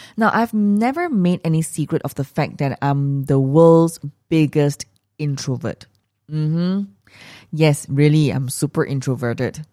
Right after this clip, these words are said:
I know that many soul-rich women entrepreneurs are introverts too.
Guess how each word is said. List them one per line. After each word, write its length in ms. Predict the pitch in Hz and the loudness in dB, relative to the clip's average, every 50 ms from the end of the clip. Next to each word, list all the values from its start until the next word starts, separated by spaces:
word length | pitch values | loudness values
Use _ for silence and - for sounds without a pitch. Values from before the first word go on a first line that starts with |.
| _ _ _ _ _ | _ _ _ _ _
I 140 | - 156 160 | -2 -2 0
know 500 | 160 160 156 156 156 160 165 170 175 180 | 2 2 2 4 6 6 6 6 6 4
that 140 | 180 170 156 | 4 2 2
many 260 | 147 147 147 156 160 | 0 0 0 0 -2
soul-rich 680 | 156 - - - 156 147 156 156 147 147 127 - - | -2 -4 -4 0 2 4 4 4 2 0 -4 -6 -6
women 300 | - 147 143 139 139 139 - - | -4 -2 0 0 -2 -2 -2 -4
entrepreneurs 840 | 135 135 135 151 - - 214 214 226 247 254 254 262 262 - - _ _ - | -4 -2 -4 -6 -6 -6 -4 -2 -2 0 0 0 -2 -4 -6 -12 _ _ -6
are 200 | 151 151 147 - | -2 -2 -2 -2
introverts 600 | - - 143 131 - 135 117 117 110 - - - | -2 -4 -6 -6 -4 -6 -6 -6 -6 -8 -10 -14
too. 320 | - - 139 123 117 - | -10 -6 -4 -4 -4 -4